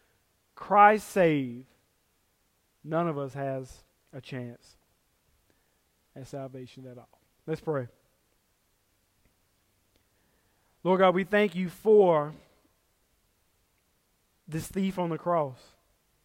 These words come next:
God, we thank you that he is indeed a reminder that faith only happens in us as a result of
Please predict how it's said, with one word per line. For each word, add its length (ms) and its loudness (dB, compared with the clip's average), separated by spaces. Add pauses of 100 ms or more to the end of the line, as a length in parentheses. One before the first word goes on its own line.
(1080)
God, 180 4
we 80 -4
thank 320 -2
you 60 -6
that 160 2
he 340 0
is 160 4
indeed 440 -2
a 60 0
reminder 600 0
that 360 0 (1160)
faith 280 2
only 260 0
happens 440 0
in 140 -2
us 440 -2 (480)
as 320 4
a 120 2
result 640 0
of 400 -4